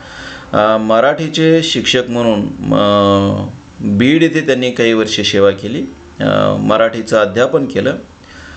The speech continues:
आणि पाच सात वर्षे, सात वर्षे तिथे अध्यापन केल्याच्या नंतर ते पुन्हा, अ, डॉक्टर बाबासाहेब आंबेडकर मराठवाडा विद्यापीठ, आजचं तेव्हा मराठवाडा विद्यापीठ या नावानंच ते परिचित होतं,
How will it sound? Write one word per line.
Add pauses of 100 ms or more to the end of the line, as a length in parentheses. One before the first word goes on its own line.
(280)
आणि (640)
पाच
सात
वर्षे,
सात
वर्षे
तिथे
अध्यापन
केल्याच्या
नंतर (100)
ते
पुन्हा, (440)
अ,
डॉक्टर
बाबासाहेब
आंबेडकर
मराठवाडा
विद्यापीठ,
आजचं
तेव्हा (600)
मराठवाडा
विद्यापीठ
या
नावानंच
ते
परिचित
होतं,